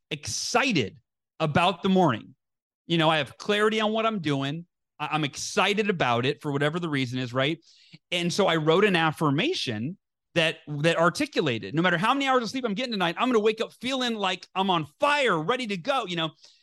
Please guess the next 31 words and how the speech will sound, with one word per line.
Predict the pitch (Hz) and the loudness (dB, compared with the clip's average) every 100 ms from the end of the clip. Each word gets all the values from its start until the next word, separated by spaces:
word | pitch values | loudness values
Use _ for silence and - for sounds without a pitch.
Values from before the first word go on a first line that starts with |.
| - - | -18 -6
And | 202 190 | -4 -2
so | - 208 190 | 2 4 4
I | 180 175 | 4 2
read | 165 190 214 | 2 2 2
that | 208 | 0
before | 190 170 180 | -2 -2 0
bed, | 147 254 180 175 - _ _ | 2 2 2 0 -6 _ _
and | 165 170 | -2 0
I | |
wake | 165 175 175 | 2 0 2
up | 180 175 - - | 0 -2 -8 -2
feeling | 160 151 | 0 2
on | 143 | 0
fire, | 143 135 139 135 | 2 0 0 -2
feeling | 151 147 143 139 | -4 -2 -2 -4
exci-, | - 98 _ _ _ _ - | -6 -8 _ _ _ _ -8
excited, | - 160 151 143 | -2 0 0 -2
feeling | 160 135 | -2 -2
grateful. | 143 156 139 - _ - 175 | -2 -2 -6 -6 _ -8 -2
I | |
was | 170 143 | 0 2
being | 175 | 0
introduced | 180 170 165 170 | 0 0 0 0
to | 151 | -4
speak | - 165 165 | -2 -2 0
at | 143 | 0
a, | 127 135 | 0 -2
an | 143 | -4
E | 160 160 | 0 2
O | 165 160 | 2 0
event, | 123 120 | 0 -4